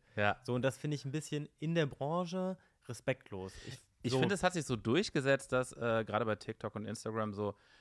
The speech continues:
Speaker 1: ja, es ist okay, Sachen zu nehmen und so, solange man kurz irgendwie Credits reinschreibt, ist es okay, Sachen zu nehmen.
Speaker 2: Ist nicht
Speaker 1: Eigentlich
Speaker 2: okay.
Speaker 1: ist es nicht okay.
Speaker 2: Das macht ja auch
Speaker 1: Es
Speaker 2: kein
Speaker 1: gibt Urheberrecht.
Speaker 2: Ja, es macht, Martin Scorsese schreibt ja auch nicht rein, Credits an Quentin Tarantino für die Szene, die ich gerade hier einmal komplett kopiert hab.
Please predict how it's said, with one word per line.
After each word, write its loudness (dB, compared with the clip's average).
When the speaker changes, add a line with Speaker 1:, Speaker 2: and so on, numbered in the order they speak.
Speaker 1:
ja, 8
es -4
ist -4
okay, 0
Sachen 2
zu -10
nehmen 2
und -2
so, -2
solange 0
man 0
kurz -2
irgendwie -2
Credits -4
reinschreibt, -6
ist -12
es -18
okay, -4
Sachen -4
zu -14
nehmen. -4
Speaker 2:
Ist 0
nicht -
Speaker 1:
Eigentlich 6
Speaker 2:
okay. 6
Speaker 1:
ist 4
es -6
nicht -4
okay. -2
Speaker 2:
Das 0
macht 0
ja -2
auch -4
Speaker 1:
Es -2
Speaker 2:
kein 4
Speaker 1:
gibt -2
Urheberrecht. 2
Speaker 2:
Ja, 4
es -4
macht, 4
Martin 2
Scorsese -4
schreibt -2
ja 0
auch 0
nicht -6
rein, 4
Credits 4
an 0
Quentin 0
Tarantino 0
für -2
die -4
Szene, 0
die -4
ich -12
gerade 0
hier 0
einmal 0
komplett -2
kopiert -4
hab. -2